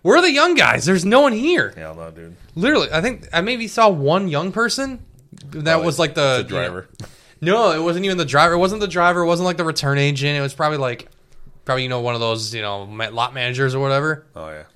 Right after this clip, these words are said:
Speaker 1: But the rest of them were older. <laughs>
Speaker 2: Somebody with a degree.
Speaker 1: <laughs> It must have been, or somebody interning. You don't know, but
Speaker 2: Oh, yeah.
Speaker 1: yeah, no young people working there. That was pretty nutty, but nah, fun times. Ford Edge was dri-, was, was nice to drive on the road,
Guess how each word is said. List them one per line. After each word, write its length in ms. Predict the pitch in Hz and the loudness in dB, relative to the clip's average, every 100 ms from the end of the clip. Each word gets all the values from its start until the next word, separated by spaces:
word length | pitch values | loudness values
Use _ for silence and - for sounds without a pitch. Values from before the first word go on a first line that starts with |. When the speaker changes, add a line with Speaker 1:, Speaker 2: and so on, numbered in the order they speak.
| - | -20
Speaker 1:
But 80 | - | -8
the 80 | 139 | -2
rest 240 | 165 170 | 0 0
of 60 | 190 | -4
them 80 | 175 | -4
were 180 | 143 | -4
older. 340 | 127 151 180 208 | -4 0 4 4
<laughs> 20 | |
Speaker 2:
Somebody 300 | - 123 123 | 6 4 4
with 140 | 113 107 | 0 -6
a 40 | |
degree. 640 | 101 98 98 107 104 98 - - - | -10 -14 -14 -14 -14 -18 -20 -20 -14
Speaker 1:
<laughs> 140 | 143 | -4
It 880 | 208 185 190 185 165 - - 185 180 | -2 0 2 0 0 -6 -10 -6 -2
must 180 | 175 175 | 0 -2
have 120 | 147 | 0
been, 180 | 139 156 | 0 0
or 80 | 147 | 0
somebody 240 | 156 139 | 0 -2
interning. 440 | 135 135 147 147 165 | -2 -2 -2 -2 -2
You 140 | 135 | -4
don't 220 | 123 127 | -2 -2
know, 320 | 127 127 151 151 | -2 -2 -2 -6
but 400 | 120 113 107 101 | -6 -2 -2 -2
Speaker 2:
Oh, 20 | 78 71 _ - - - - 160 | -8 -16 _ -20 -20 -20 -20 -2
yeah. 260 | 156 120 113 | 2 2 2
Speaker 1:
yeah, 20 | |
no 260 | 131 143 143 | 4 6 6
young 220 | 135 127 | 6 4
people 400 | 117 104 101 101 | -4 -8 -8 -8
working 260 | 110 107 98 | -8 -10 -12
there. 140 | 95 | -10
That 80 | 101 | -10
was 180 | 104 - | -10 -14
pretty 240 | 123 110 | -14 -14
nutty, 260 | 104 101 98 | -10 -10 -10
but 320 | 95 92 95 _ - - - - | -12 -12 -14 _ -20 -20 -20 -8
nah, 180 | 117 98 | -6 -6
fun 260 | - 156 156 | -4 -4 0
times. 400 | 147 143 139 - | 2 2 0 -6
Ford 380 | - - 139 131 | -12 -2 2 2
Edge 160 | 127 | 2
was 100 | 127 | -2
dri-, 220 | 117 131 127 | -4 -6 -6
was, 180 | 127 120 | -8 -8
was 500 | - 127 123 127 120 | -12 -12 -12 -10 -6
nice 220 | 127 120 | -6 -6
to 40 | 123 | -10
drive 300 | 120 110 113 | -4 -2 -2
on 80 | 113 | -6
the 60 | |
road, 340 | 107 107 110 | -8 -6 -6